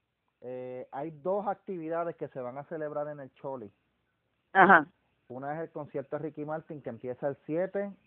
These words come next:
Speaker 1: el ocho y el nueve de febrero. No le estoy dando promoción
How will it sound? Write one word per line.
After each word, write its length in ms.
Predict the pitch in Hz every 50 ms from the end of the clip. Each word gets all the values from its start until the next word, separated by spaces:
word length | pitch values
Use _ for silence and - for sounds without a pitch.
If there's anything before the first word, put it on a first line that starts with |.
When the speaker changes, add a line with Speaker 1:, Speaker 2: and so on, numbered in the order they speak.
| _ _
Speaker 1:
el 220 | - 120 120 - -
ocho 560 | - 147 165 202 208 - - 226 214 214 202 - -
y 100 | 135 131
el 160 | 123 120 117
nueve 300 | 117 120 127 139 147 147
de 120 | 147 147 143
febrero. 520 | - 131 117 110 110 110 107 98 90 90
No 100 | 92 101
le 60 | 120
estoy 180 | 131 - - 143
dando 260 | 139 139 143 143 139
promoción 600 | - 139 135 135 127 120 - 147 143 123 117 113